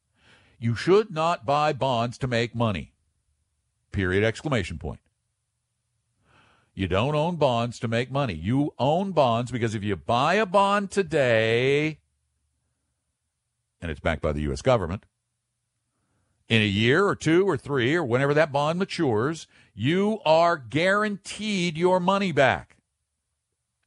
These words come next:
The interest is gravy. What they do to a portfolio, though, is provide a semblance of security,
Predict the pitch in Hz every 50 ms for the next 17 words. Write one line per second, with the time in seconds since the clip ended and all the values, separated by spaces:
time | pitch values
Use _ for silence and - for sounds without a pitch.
0 | _ _ _ _ _ _ _ _ _ _ - 147 160 160 180 214 196 - 214 220
1 | 208 - - - 214 196 151 - 120 - 120 131 147 160 170 175 170 147 131 123
2 | 107 82 - - - _ _ _ _ _ _ _ _ _ _ _ _ _ _ _
3 | _ _ _ _ _ _ _ _ _ 80 82 90 101 110 117 127 143 - _ _
4 | _ _ _ _ _ _ _ _ _ _ _ _ _ _ _ _ _ _ _ _
5 | _ _ _ _ _ _ _ _ _ _ _ _ _ _ _ _ _ _ _ 98
6 | 92 98 101 127 147 175 190 190 151 113 98 107 160 196 196 143 110 98 92 95
7 | 101 - - 113 110 104 - - 110 104 - _ - 151 156 156 151 120 95 85
8 | 82 76 78 76 71 76 82 95 107 107 - - 127 110 110 110 110 107 110 113
9 | 113 107 - - - 104 104 - - - - - - - - - - - - 143
10 | 147 147 131 95 85 80 78 85 - 101 - - - - 110 - _ - - -
11 | 165 175 151 110 80 67 57 - -